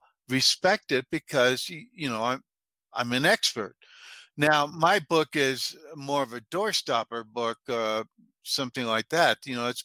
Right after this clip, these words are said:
big, it's heavy, and so on. But even a small book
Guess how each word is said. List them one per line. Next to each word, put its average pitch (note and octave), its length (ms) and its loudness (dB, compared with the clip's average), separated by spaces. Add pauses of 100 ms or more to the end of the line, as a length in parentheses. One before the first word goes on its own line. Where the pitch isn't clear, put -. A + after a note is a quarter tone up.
big, C#3+ 280 4
it's C3+ 200 0
heavy, B2+ 380 2
and A#2+ 120 -2
so G3 220 4
on. G#2+ 220 4 (500)
But E3+ 160 4
even G3+ 380 4
a D3 100 2
small F3+ 400 2
book B2+ 320 -2